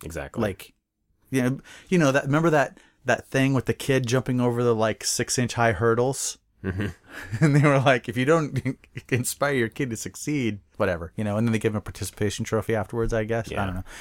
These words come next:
Speaker 2: So, um, yeah, I want, you know, I like someone who wants to come in and do battle and to come with facts and be able to back up what they say. And that's what I've been so frustrated for eight years. Republicans have talked shit.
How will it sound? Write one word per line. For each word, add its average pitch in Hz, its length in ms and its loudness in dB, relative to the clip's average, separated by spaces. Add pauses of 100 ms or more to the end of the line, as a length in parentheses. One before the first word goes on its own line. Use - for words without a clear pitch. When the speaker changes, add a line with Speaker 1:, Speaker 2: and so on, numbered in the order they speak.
Speaker 2:
So, 143 280 4
um, 120 300 -2 (120)
yeah, 180 280 0 (160)
I 123 80 4
want, 160 300 2
you 135 80 2
know, 110 240 0 (180)
I 127 80 2
like 135 260 2
someone 160 280 -2
who 135 100 -2
wants 120 280 -2
to - 100 -4
come 131 280 2
in 127 180 4
and 113 220 0
do 120 160 0
battle 104 400 2 (240)
and 143 220 4
to 120 40 -4
come 151 260 2
with 156 100 0
facts - 420 0
and 120 120 -2
be 127 80 2
able 123 120 0
to 120 60 0
back 120 280 2
up 123 80 -6
what - 100 -8
they 123 100 -4
say. 170 240 2
And 120 120 4
that's 147 220 2
what 165 80 2
I've 156 100 2
been 139 120 0
so 147 180 0
frustrated 123 760 0 (180)
for - 260 -2 (140)
eight 185 340 4
years. 139 580 0 (300)
Republicans 151 760 -2
have - 220 -8
talked - 360 -2
shit. - 440 0